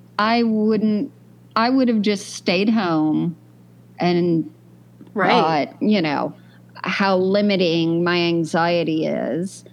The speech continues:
Speaker 1: And these are people who are excited
Speaker 2: Yeah.
Speaker 1: about traveling, and it's their excuse to do it. So we're, like, joining together.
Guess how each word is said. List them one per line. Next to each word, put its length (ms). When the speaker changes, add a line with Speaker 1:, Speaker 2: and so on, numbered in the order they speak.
Speaker 1:
And 340
these 220
are 120
people 580
who 680
are 120
excited 480
Speaker 2:
Yeah. 120
Speaker 1:
about 320
traveling, 600
and 300
it's 260
their 360
excuse 680
to 140
do 220
it. 280
So 440
we're, 160
like, 160
joining 640
together. 840